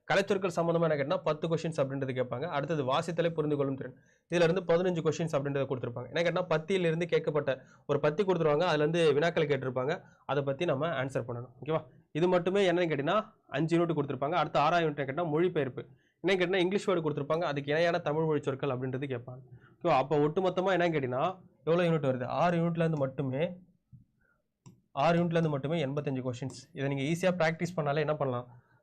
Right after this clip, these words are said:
ஈஸியா போடலாம் எண்பத்தஞ்சு கொஸ்டின்ஸ். இதுல இருந்து என்ன கேட்டா, நீங்க நார்மலா ஸ்கூல் புக்கை படிக்கிற மாதிரி தமிழ் புக்கை ஆறுல இருந்து பன்னெண்டு வரைக்கும் படிச்சீங்கன்னா, அதுல ஒரு அஞ்சு கொஸ்டின்ஸ் அப்படின்றது ஈஸியா போடலாம். அப்ப என்ன கேட்டா, இதுல இருந்து தொண்ணூறு கொஸ்டின்ஸ். நான் சொன்ன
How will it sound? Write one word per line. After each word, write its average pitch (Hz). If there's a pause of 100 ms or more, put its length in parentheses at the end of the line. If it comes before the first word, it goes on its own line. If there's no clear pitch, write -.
ஈஸியா 143
போடலாம் 131
எண்பத்தஞ்சு 135
கொஸ்டின்ஸ். 127 (160)
இதுல 180
இருந்து 185
என்ன 185
கேட்டா, 170
நீங்க 185
நார்மலா 156
ஸ்கூல் -
புக்கை 156
படிக்கிற 135
மாதிரி 165
தமிழ் 156
புக்கை 147 (120)
ஆறுல 151
இருந்து 143
பன்னெண்டு 143
வரைக்கும் 143
படிச்சீங்கன்னா, 131 (360)
அதுல 196
ஒரு 180
அஞ்சு 180
கொஸ்டின்ஸ் 185
அப்படின்றது 160
ஈஸியா 156
போடலாம். 147 (300)
அப்ப 170
என்ன 277
கேட்டா, 170
இதுல 151
இருந்து 165
தொண்ணூறு 151
கொஸ்டின்ஸ். 180 (880)
நான் 180
சொன்ன 190